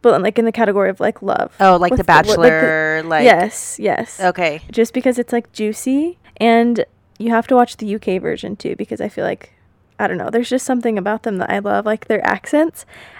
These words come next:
Speaker 1: At first, I could not get into it. Like, people would tell me about it, and I was like, "I can't, like, I can't get through the accents." You just have to, like, stick through, like, a first episode, and then it's just so good. But I'm watching season five right now, um, and I love it.
Speaker 2: It's on
Speaker 1: I
Speaker 2: Netflix, right?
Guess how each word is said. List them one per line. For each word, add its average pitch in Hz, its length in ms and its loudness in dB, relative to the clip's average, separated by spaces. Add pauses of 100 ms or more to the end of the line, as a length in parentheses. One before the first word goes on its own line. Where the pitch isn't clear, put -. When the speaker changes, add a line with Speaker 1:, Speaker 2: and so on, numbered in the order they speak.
Speaker 1:
At 226 180 4
first, 262 300 6
I 240 80 4
could 233 180 0
not 208 200 0
get 185 100 0
into 180 260 -4
it. - 60 -4
Like, 220 160 -4
people 208 240 -4
would 214 140 2
tell 196 160 -2
me 208 80 0
about 226 220 4
it, 196 40 -2
and 196 100 -4
I 202 40 -4
was 214 140 -10
like, - 180 -12
"I 220 100 -4
can't, 208 480 -6
like, 220 180 -4
I 220 120 -2
can't - 320 -6
get 202 180 -6
through 196 160 -4
the - 100 -8
accents." - 640 -10 (200)
You 226 100 -4
just 220 140 -4
have 226 160 0
to, 226 60 0
like, 214 120 -2
stick - 260 -4
through, 190 200 -4
like, 190 180 -4
a - 40 -16
first - 260 -6
episode, - 500 -4
and 196 140 -6
then - 240 -12 (400)
it's - 180 -14
just 226 160 -8
so 208 240 -2
good. 190 280 -4
But - 120 -2
I'm 220 100 2
watching 254 360 0
season 226 320 -4
five 190 260 -4
right - 140 -4
now, - 320 -8 (800)
um, - 360 -8 (400)
and 196 120 -6
I 175 80 -4
love 175 180 -6
it. - 160 -10 (640)
Speaker 2:
It's 214 160 -4
on 175 160 0
Speaker 1:
I 151 80 -4
Speaker 2:
Netflix, 214 320 0
right? 160 200 -6